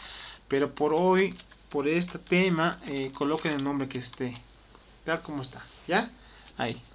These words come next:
Ahora vamos a leer lo siguiente. Dice, en el punto once, dice, "Agregar la válvula B cien". Ya está. Ya hemos colocado el nombre más. Ahora, dice, en el doce,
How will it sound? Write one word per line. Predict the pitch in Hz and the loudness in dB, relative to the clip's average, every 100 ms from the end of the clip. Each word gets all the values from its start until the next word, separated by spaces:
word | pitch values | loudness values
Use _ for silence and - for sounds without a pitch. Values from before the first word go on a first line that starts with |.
| - - - - - - - - - - - - | -20 -20 -20 -20 -20 -20 -18 -12 -10 -12 -14 8
Ahora | 196 226 | 10 12
vamos | 196 190 180 | 10 8 6
a | |
leer | 170 156 | 6 4
lo | 143 | 4
siguiente. | - 151 123 120 - - - - - - - - - 175 | 0 2 0 -2 -14 -18 -20 -20 -20 -20 -20 -20 -12 -4
Dice, | 185 135 | -2 -2
en | 135 | -2
el | 139 | -2
punto | 202 208 185 170 | 2 4 6 4
once, | 160 135 131 | 4 2 -2
dice, | 143 165 | -2 0
"Agregar | 147 151 156 165 185 | -2 0 2 8 8
la | 175 151 | 8 6
válvula | 156 165 165 175 175 | 4 2 2 4 4
B | 160 160 | 6 2
cien". | 151 - 107 - - | 2 -2 -4 -8 -10
Ya | 117 113 | -6 -4
está. | 117 - - - - - - - - - | -6 -8 -14 -20 -20 -20 -20 -14 -12 -8
Ya | |
hemos | 101 107 | -8 -4
colocado | 131 135 135 156 160 165 | -2 -2 4 6 8 4
el | 151 | 0
nombre | 127 110 101 | -2 -2 -6
más. | - - - - - - - - | -8 -12 -10 -12 -12 -12 -14 2
Ahora, | 202 202 185 156 160 180 - - - - - - - - - - - | 8 10 10 8 4 0 -12 -20 -20 -20 -20 -20 -20 -20 -20 -20 -14
dice, | 151 170 - - | 0 2 2 -2
en | 151 160 | -2 0
el | 165 | 4
doce, | 185 202 - 123 | 6 8 6 2